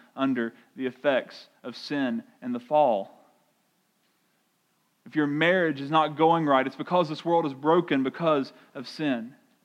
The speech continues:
When people die and you look at it and you say, "How could this person die?" It, it's a result of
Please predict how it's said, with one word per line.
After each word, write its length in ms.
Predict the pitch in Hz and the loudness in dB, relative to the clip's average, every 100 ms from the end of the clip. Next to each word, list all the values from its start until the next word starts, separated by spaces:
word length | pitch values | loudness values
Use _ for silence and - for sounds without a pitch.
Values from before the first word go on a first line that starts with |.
| _ _ _ _ _ _ _ _ _ _ _ _ _ _ _ _ _ - | _ _ _ _ _ _ _ _ _ _ _ _ _ _ _ _ _ -6
When 140 | 143 | 0
people 280 | 208 175 156 | 0 0 -4
die 420 | 135 165 160 170 | 0 2 4 2
and 140 | 143 | 2
you 120 | 143 160 | 0 -2
look 120 | 160 | -2
at 40 | |
it 60 | 160 | -6
and 20 | |
you 60 | 147 | -4
say, 120 | 143 | -6
"How 300 | 135 160 160 | 0 0 0
could 120 | 151 | -4
this 120 | 143 | -10
person 340 | - 147 143 135 | -6 -6 -4 -4
die?" 220 | 139 127 | -2 -4
It, 300 | 117 139 135 | -6 -8 -6
it's 140 | 139 151 | -6 -6
a 20 | |
result 380 | 139 143 160 - | -4 -2 -4 0
of 260 | 143 135 | -2 -2